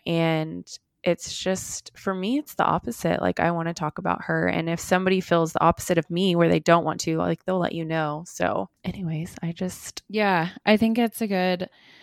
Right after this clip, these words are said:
Speaker 2: reminder too, just about our grief group. We do it the last Friday of every month. So if you or, you or anybody that you know wanna join, it's just a safe space to confidentially share if you wanna share, or you can pop in and just listen.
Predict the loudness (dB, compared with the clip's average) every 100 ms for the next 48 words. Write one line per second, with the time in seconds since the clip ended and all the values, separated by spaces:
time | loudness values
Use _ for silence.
0 | -20 -20 -20 _ 2 6 6 6 2 4
1 | 2 2 0 -2 0 4 4 2 2 -2
2 | 0 0 2 4 6 4 4 2 2 0
3 | -2 -2 2 0 -2 -4 -2 0 -2 -4
4 | -4 0 0 -2 -2 0 2 -2 -6 _
5 | _ 2 4 6 4 2 0 -2 -2 -2
6 | -2 -2 -2 0 0 0 -4 -2 -2 0
7 | -2 -6 -6 -6 -4 -6 -4 -2 -2 -4
8 | -2 0 0 -2 -4 -12 _ _ 0 2
9 | 4 4 4 4 0 -4 _ -4 -2 0
10 | -2 -2 -4 -2 0 -2 -2 0 2 4
11 | 2 0 -2 -2 -2 0 4 4 4 2
12 | 2 -4 -2 -2 0 -2 -2 -4 -6 -2
13 | -2 0 0 0 -4